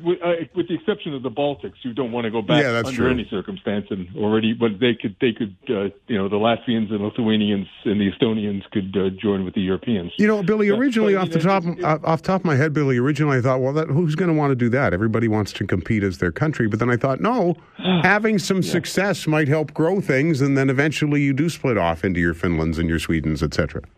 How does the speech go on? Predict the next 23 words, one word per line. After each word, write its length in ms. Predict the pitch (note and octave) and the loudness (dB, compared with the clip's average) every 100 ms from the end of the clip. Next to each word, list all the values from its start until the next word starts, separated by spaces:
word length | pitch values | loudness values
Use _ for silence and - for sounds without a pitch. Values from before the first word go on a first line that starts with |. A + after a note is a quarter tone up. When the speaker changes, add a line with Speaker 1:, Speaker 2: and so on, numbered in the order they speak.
| _ - - - - - | _ -20 -20 -20 -14 -8
Speaker 1:
Well, 540 | - - - - A3 | -8 -10 -12 -2 0
that's, 160 | G#3+ - | 0 -2
that's 160 | G3 - - | -4 -4 -4
true. 140 | F#3 | 0
I 80 | D3+ | 2
mean, 160 | D#3+ E3+ | 2 2
I, 140 | E3+ | 0
I, 180 | F3 D#3 - | 0 -2 0
it's, 160 | F3+ - | -2 0
it's 160 | F3 - | -4 0
funny 240 | G3+ G3 D#3+ | 2 2 2
that, 200 | C#3+ - - | 0 -2 0
uh, 360 | C#3 C3 A#2+ - | 0 0 -4 -4
that 180 | C3 A#2 _ _ _ | -6 -6 _ _ _
women's 420 | - C3 F#3 F3+ - | -6 0 2 2 0
hockey 340 | D3+ C#3 C#3 A#2+ | -2 0 0 0
just 240 | C3+ - | -2 -2
seems 180 | D3 B2 - | -4 -4 -6
to 60 | |
be 120 | B2 G#2+ F#2 | -4 -4 -2
dominated 600 | A2 B2+ B2+ A2+ A2 F#2+ | -2 0 0 0 -2 0
by 200 | A2 G#2 | 0 0
these 160 | G#2+ | -2